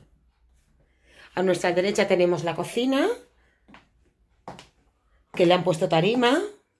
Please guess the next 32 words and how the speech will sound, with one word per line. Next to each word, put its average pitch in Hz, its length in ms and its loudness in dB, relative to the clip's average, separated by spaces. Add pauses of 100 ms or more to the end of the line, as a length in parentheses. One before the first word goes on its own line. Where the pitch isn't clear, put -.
(120)
El 156 120 0
resto 170 240 0
de 175 80 2
la 165 140 0
casa 175 400 -4
es 156 300 -4
con 156 160 -4
suelo 165 220 -2
de 151 120 -2
grés. 220 380 0 (460)
Y 254 160 0
esta 285 260 2
cocina 294 480 2
da 208 180 2
acceso 262 560 -4
a - 60 0
una 196 200 0
terraza 240 580 -2 (360)
en 175 100 0
la 165 100 0
que 165 80 -8
se 170 80 -6
encuentra 180 320 -4
situada 226 600 0 (300)
el 175 160 -2
frigorífico 226 840 -2 (280)
y 196 100 -4
lo 170 140 2
que 170 80 -8
es 165 60 -10
la 202 120 -2
cocina 196 540 0